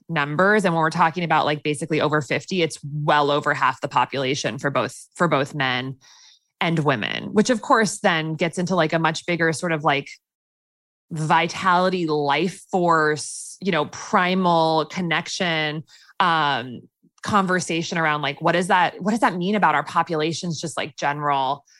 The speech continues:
well-being on this deep primal level? And so, and then, it, and, and of course links to metabolic dysfunction for a lot of reasons. We know that,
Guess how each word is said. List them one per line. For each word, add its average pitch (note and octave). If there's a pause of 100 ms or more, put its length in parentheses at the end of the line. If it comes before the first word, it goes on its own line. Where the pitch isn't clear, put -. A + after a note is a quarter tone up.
(200)
well-being E3
on C#3
this C#3
deep D3+
primal D3
level? F3+
And D#3+ (400)
so, F#3+
and F#3+
then, F#3
it, E3+
and, F3
and E3
of D#3
course D#3+
links D3+
to -
metabolic C3
dysfunction C#3+
for C3+
a C3+
lot B2
of B2+
reasons. G#2+ (680)
We A3+
know G#3+
that, B3+